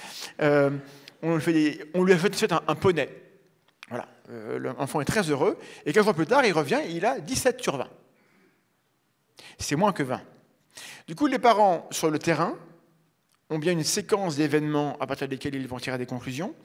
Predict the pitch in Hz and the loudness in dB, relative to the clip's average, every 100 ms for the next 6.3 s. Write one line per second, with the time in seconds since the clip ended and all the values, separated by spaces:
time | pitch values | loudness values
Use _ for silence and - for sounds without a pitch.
0 | _ _ - - 208 - - 165 190 - | _ _ -18 -4 -2 -2 -4 -4 -6 -6
1 | 214 208 165 160 147 139 131 113 110 - | -4 -4 -2 -4 -2 -2 -2 -4 -12 -12
2 | _ _ _ _ _ _ _ _ _ _ | _ _ _ _ _ _ _ _ _ _
3 | _ _ 139 123 131 139 139 175 302 - | _ _ -12 -4 -2 0 2 2 0 -8
4 | - - 151 - 143 135 190 214 170 156 | -14 0 0 0 -4 -2 0 0 0 -2
5 | - - 247 269 - 131 123 120 113 98 | -2 -2 -2 -2 -8 -10 -10 -10 -10 -10
6 | 87 - - | -14 -16 -20